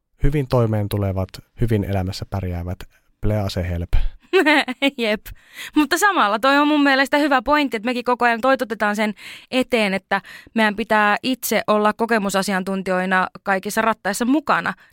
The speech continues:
Speaker 2: Niin otetaan myös sitä vastuuta siihen, että
Speaker 1: Niin, kyllä.
Speaker 2: pyritään pääsemään sinne.
Speaker 1: Joo, että jotenkin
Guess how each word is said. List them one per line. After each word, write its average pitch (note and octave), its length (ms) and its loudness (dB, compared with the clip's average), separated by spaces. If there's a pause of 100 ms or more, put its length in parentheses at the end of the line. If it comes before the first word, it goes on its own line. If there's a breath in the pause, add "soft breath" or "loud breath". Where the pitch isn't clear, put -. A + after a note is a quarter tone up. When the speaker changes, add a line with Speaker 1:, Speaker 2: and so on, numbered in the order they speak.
Speaker 2:
Niin B3 180 0
otetaan A#3 320 2
myös C4 160 2
sitä D4 180 0
vastuuta A#3 480 -4
siihen, F3+ 360 -8
että F#3 260 -2
Speaker 1:
Niin, A2 280 -4
kyllä. - 140 -2
Speaker 2:
pyritään G#3+ 380 2
pääsemään F#3 580 -2
sinne. F3 320 -10 (320)
Speaker 1:
Joo, A2 420 4
että G#2+ 240 0
jotenkin A2 500 2